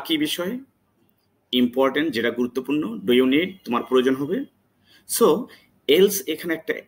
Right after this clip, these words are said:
pronoun, নাউনের পরিবর্তে যা ব্যবহৃত হয় তাই pronoun। So,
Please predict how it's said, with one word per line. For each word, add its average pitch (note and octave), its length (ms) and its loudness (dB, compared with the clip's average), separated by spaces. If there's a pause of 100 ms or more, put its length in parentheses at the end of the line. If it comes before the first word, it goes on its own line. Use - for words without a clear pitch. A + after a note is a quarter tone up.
(580)
pronoun, G#2+ 420 -6 (580)
নাউনের A2 360 0
পরিবর্তে A2 400 -2
যা G#2+ 160 0
ব্যবহৃত G#2 380 -2
হয় A2+ 140 -4
তাই A2+ 280 -4
pronoun। A#2+ 440 -2 (200)
So, B2+ 320 4